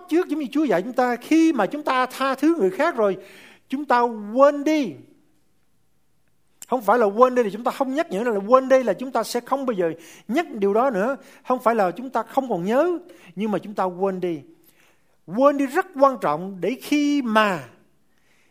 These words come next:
chúng ta giận dữ, đừng có những điều đó mà bộc lộ ra. Nhớ không? Chúng ta nghi ngờ sự dữ, chúng ta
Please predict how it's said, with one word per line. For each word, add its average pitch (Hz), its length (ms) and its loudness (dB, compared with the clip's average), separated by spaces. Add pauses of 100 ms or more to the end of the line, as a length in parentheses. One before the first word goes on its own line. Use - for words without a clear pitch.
(220)
chúng 277 180 -4
ta 254 100 2
giận 190 460 0
dữ, 190 160 4 (1800)
đừng 165 340 -2
có 214 140 -6
những 185 360 -8
điều 151 280 -4
đó 185 400 -8
mà 135 320 -10 (420)
bộc 143 240 -10
lộ 131 200 -8
ra. 147 220 -4 (460)
Nhớ 185 140 -2
không? 160 120 -6 (260)
Chúng 220 100 -8
ta 202 60 2
nghi 202 200 -2
ngờ 175 100 -2
sự 180 120 -6
dữ, 151 240 -4
chúng 214 100 -12
ta 196 80 -4